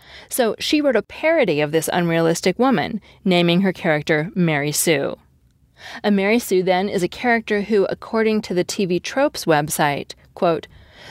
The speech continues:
"serves as an idealized version of the author, mainly for the purpose of wish fulfillment," unquote. We all wish we were flawless, good-looking, smart, and capable,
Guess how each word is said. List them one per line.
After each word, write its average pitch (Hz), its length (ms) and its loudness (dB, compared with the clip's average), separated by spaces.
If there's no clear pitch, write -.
"serves 240 340 0
as 196 180 -2
an 185 100 2
idealized 233 720 2
version 175 340 2
of 170 80 0
the 175 200 0
author, 156 560 0
mainly 185 400 4
for 180 140 0
the 165 100 0
purpose 160 380 -4
of 151 260 -2
wish 170 220 2
fulfillment," 139 760 -2
unquote. - 540 -4
We 269 180 2
all 262 300 2
wish 160 260 0
we 160 100 -4
were 151 160 -2
flawless, 240 760 -2
good-looking, 196 600 0
smart, 202 600 0
and 220 300 -2
capable, 180 680 0